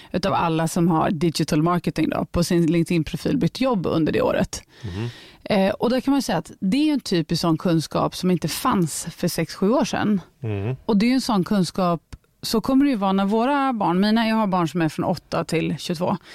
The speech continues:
Speaker 1: Och när min minsta går ut i arbetslivet så kommer ju inte, de jobben är ju inte uppfunna ännu.
Speaker 2: Mm.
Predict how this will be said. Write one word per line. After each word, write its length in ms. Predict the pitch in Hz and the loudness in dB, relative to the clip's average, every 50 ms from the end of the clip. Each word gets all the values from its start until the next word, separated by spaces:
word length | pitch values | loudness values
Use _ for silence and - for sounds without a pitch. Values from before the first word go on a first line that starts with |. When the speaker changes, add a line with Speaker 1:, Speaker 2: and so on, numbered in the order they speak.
| - - - | -20 -20 -14
Speaker 1:
Och 120 | - - | -6 -2
när 120 | 214 214 220 | 0 2 4
min 200 | 233 240 247 269 | 4 4 4 4
minsta 440 | 285 262 220 202 - - - 381 | 4 4 2 0 0 -2 -2 -2
går 160 | 370 311 320 277 | 0 2 2 0
ut 120 | 226 - | 0 0
i 40 | 214 | -2
arbetslivet 600 | - - - 165 - - - - - - 185 - | -2 -2 -2 -4 -4 -4 -4 -4 -2 -4 -4 -2
så 120 | - 226 | -2 -4
kommer 280 | - - 262 262 285 311 | -2 0 2 4 4 4
ju 60 | 302 | 4
inte, 220 | 254 - - 202 196 - _ _ | 2 0 -2 -8 -10 -12 _ _
de 260 | 185 185 220 226 254 | -4 0 2 4 4
jobben 260 | 302 294 247 208 226 226 | 4 4 2 2 2 2
är 20 | |
ju 40 | 240 | 2
inte 140 | 226 - 226 | 2 2 0
uppfunna 380 | 233 - - - 285 311 302 233 | -2 -2 -2 0 2 4 4 2
ännu. 220 | - - - - 165 - - - | 2 0 -2 -4 -4 -6 -8 -8
Speaker 2:
Mm. 300 | 139 123 107 98 101 123 | -4 -4 -4 -4 -4 -8